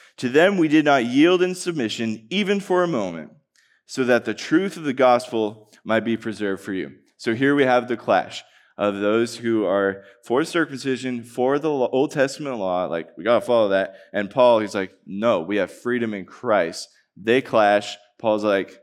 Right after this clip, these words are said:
I love this because, in, as I said a minute ago, he's like, "Let him be accursed if you're preaching a gospel contrary." And he's like, "And I'm standing my ground against these guys." And so I just love that,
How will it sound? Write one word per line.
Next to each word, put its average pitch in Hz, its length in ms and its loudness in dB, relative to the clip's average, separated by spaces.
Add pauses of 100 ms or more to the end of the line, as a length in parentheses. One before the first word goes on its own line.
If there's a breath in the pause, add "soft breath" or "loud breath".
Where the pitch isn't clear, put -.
(160 soft breath)
I 143 80 4
love 202 240 4
this 117 160 0
because, - 840 -4
in, 135 320 0
as 117 220 0
I 117 80 0
said 127 220 -2
a 123 40 -6
minute 160 220 -2
ago, 107 260 0
he's 107 380 -8
like, 90 200 -6
"Let 135 180 2
him 139 60 -2
be 135 100 2
accursed 151 500 2
if 120 160 -6
you're 113 160 -4
preaching 113 400 -6
a 104 40 -6
gospel 98 360 0
contrary." 98 640 -6 (260 loud breath)
And 110 100 -4
he's 113 140 -2
like, 101 220 0
"And 120 160 0
I'm 170 160 2
standing 160 380 0
my 143 180 4
ground 135 300 0
against 123 320 -2
these 110 280 -2
guys." 82 400 -2 (460 loud breath)
And 110 80 -18
so 123 100 2
I 135 40 4
just 117 160 -2
love 117 220 2
that, 92 260 2